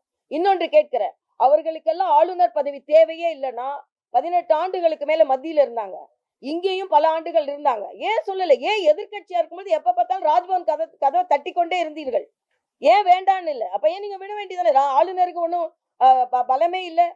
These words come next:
ஆளுநரை பார்த்து பலனே இல்ல அப்படின்னா ஏன் கா-, ராஜ்பவனத்தை கொண்டு தட்டினீர்கள்? அதனால நீங்க எதிர்க்கட்சியா இருக்கும்போது ஒரு நிலைப்பாடு, ஆளும் கட்சியாக இருக்கும்போது ஒரு நிலைப்பாடு என்பதை மக்கள் நன்றாக புரிந்திருக்கிறார். இன்னைக்கு கூட தேர்தல் அறிக்கையில சொல்லியிருக்காங்க,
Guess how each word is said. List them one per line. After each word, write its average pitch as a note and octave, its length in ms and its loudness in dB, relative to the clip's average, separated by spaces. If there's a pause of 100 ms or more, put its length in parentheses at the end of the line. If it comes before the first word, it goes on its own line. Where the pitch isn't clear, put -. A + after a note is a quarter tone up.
(140)
ஆளுநரை E4 460 2
பார்த்து D#4+ 400 -4
பலனே E4 360 -2
இல்ல E4 180 -2 (180)
அப்படின்னா E4+ 360 -4
ஏன் F#4 180 -12
கா-, C#4+ 300 -2 (260)
ராஜ்பவனத்தை F4+ 640 0
கொண்டு D#4+ 260 -2
தட்டினீர்கள்? D#4+ 640 -4 (500)
அதனால F4+ 460 2
நீங்க D4 160 -8
எதிர்க்கட்சியா F4 640 -6
இருக்கும்போது D#4 500 -2
ஒரு C4+ 240 4
நிலைப்பாடு, C4+ 600 0
ஆளும் F4+ 320 2
கட்சியாக C#4 360 -2
இருக்கும்போது C#4+ 320 -8
ஒரு A#3 80 -8
நிலைப்பாடு B3+ 460 -2
என்பதை C#4+ 220 -6
மக்கள் C4 300 -4
நன்றாக B3 420 -4
புரிந்திருக்கிறார். B3 640 -6 (440)
இன்னைக்கு C#4+ 200 0
கூட E4 240 0
தேர்தல் D4 320 0
அறிக்கையில B3+ 340 0
சொல்லியிருக்காங்க, B3 520 -2